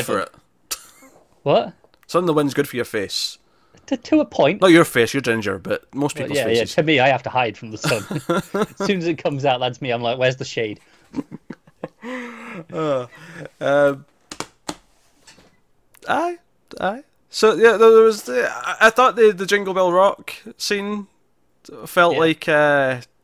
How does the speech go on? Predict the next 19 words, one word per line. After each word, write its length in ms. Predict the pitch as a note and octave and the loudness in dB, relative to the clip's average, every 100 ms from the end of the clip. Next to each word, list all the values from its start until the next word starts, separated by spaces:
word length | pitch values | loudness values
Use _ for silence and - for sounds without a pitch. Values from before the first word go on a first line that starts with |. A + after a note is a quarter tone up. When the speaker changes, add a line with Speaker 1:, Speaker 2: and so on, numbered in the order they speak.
| _ - - _ _ _ _ _ _ _ _ _ _ _ _ _ - | _ -20 -20 _ _ _ _ _ _ _ _ _ _ _ _ _ 4
Speaker 1:
oh, 140 | D#3+ | 6
Speaker 2:
I 40 | D3 | 6
Speaker 1:
what 80 | |
a 20 | C#3+ | 6
Speaker 2:
just 20 | |
for 60 | D#3 | 4
the 60 | - D3+ | 4 0
Speaker 1:
sexy 160 | - | 0
Speaker 2:
sake 60 | B2 | 0
Speaker 1:
scene 80 | D3+ | 0
in 60 | C#3 | 2
Speaker 2:
of 0 | |
Speaker 1:
the 40 | |
Speaker 2:
it. 40 | |
Speaker 1:
middle 140 | C3 C3 | 0 0
of 40 | |
the 60 | B2 | 0
girls 240 | B2 A#2+ | 0 0
dancing. 460 | A#2+ A2+ A2 G2+ | 0 0 -2 -8